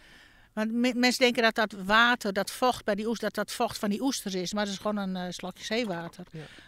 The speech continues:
Speaker 1: Nou, daar overleven ze wel in. En dan, eh, als ze dan weer in het wa-, als het weer hoog water is,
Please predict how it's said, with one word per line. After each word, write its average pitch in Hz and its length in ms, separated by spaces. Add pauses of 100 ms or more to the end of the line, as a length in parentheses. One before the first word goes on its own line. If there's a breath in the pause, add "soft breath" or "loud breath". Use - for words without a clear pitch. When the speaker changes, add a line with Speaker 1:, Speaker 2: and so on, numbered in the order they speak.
Speaker 1:
Nou, 254 140
daar 226 100
overleven 220 460
ze 208 100
wel 190 140
in. 180 220
En 175 160
dan, 180 300
eh, 175 500
als 196 120
ze 220 80
dan 190 160
weer 190 140
in 185 140
het 185 120
wa-, 202 200
als 202 240
het 208 160
weer 202 160
hoog 196 180
water 196 400
is, 170 200